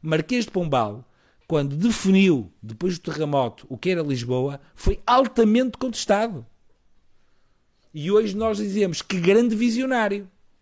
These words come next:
E, portanto, nós estamos a fazer esse trabalho. E vamos continuar a fazer.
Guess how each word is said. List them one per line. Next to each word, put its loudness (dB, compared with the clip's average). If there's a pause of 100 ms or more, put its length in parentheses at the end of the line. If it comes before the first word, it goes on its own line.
(960)
E, -2
portanto, -2
nós 2
estamos -2
a -6
fazer -6
esse -8
trabalho. -6 (540)
E 0
vamos 2
continuar 2
a 2
fazer. -4